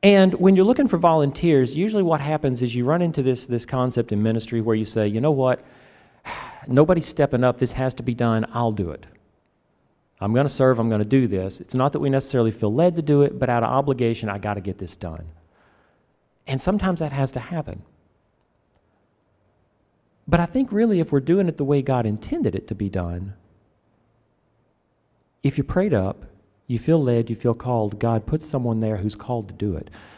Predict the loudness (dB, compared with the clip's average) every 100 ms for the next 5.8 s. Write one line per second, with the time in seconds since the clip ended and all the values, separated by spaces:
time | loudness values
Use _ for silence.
0 | _ 0 2 2 0 0 2 0 -2 0
1 | 0 0 -2 -4 -2 -2 0 0 0 0
2 | 0 0 -2 -4 -2 -2 -2 -2 0 -2
3 | -2 -2 0 0 0 0 -4 -4 -4 -4
4 | -8 -14 -20 _ _ _ -4 0 2 2
5 | 0 -4 -6 -6 -10 -12 -14 -16